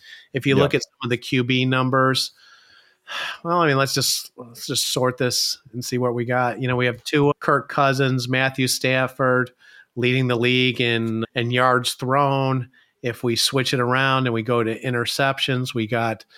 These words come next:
Speaker 1: <laughs> Zach Wilson, Ryan Tannehill, Daniel Jones, Jimmy G, Josh Allen, Justin Fields, sort of at the le-, you know, sort of the, the leading the league in terms of the bottom side of this.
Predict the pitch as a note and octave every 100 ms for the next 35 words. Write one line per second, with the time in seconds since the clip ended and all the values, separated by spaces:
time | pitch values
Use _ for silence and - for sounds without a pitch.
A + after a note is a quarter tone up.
0 | - - - - G#3 - D3 C#3+ D3 C#3
1 | C#3 C3+ B2+ C#3+ B2+ B2+ C3 B2 - B2+
2 | B2+ B2 B2+ B2+ B2 - - - - -
3 | C3 C3 C3 B2 C3 C3 C3 B2+ B2+ B2+
4 | B2 - B2 B2 A2 C3 B2+ B2+ B2+ B2+
5 | G#2+ _ _ - B2+ B2 B2 B2+ C3 B2+
6 | B2+ B2+ A#2 A#2+ - A2+ A2+ C3 B2+ B2+
7 | B2+ B2+ - - B2 A#2 A2+ - A#2 A2+
8 | - - - - B2 B2+ A#2+ C3+ B2 A#2+
9 | - C3 A#2+ A#2 A2+ G#2+ A#2 - B2+ B2
10 | B2 A#2+ A#2 A#2+ A#2+ A#2 C3 A#2 A2+ G#2+
11 | G#2+ B2 C3 C3 C3+ C3 C3 B2+ C3 C#3